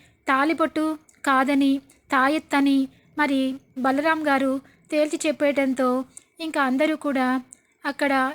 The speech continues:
ఏం మాట్లాడకుండా, ముఖ్యంగా అపూర్వ, "అమ్మయ్య, వీళ్ళిద్దరికీ పెళ్ళి కాలేదు కాబట్టి నేను బ్రతికిపోయాను" అని చెప్పి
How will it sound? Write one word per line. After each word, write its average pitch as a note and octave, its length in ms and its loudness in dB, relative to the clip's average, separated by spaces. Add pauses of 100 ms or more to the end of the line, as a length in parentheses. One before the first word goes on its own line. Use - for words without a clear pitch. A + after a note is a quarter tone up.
ఏం D#4 240 0
మాట్లాడకుండా, C#4+ 600 0
ముఖ్యంగా D4+ 400 -2
అపూర్వ, C4+ 600 0 (300)
"అమ్మయ్య, C4 380 0 (280)
వీళ్ళిద్దరికీ C#4 460 -2
పెళ్ళి C4+ 320 -2
కాలేదు C#4 360 -2
కాబట్టి C4 540 -2 (440)
నేను C4 240 2
బ్రతికిపోయాను" C4 800 -2 (300)
అని D#4 220 -4
చెప్పి D4 420 -2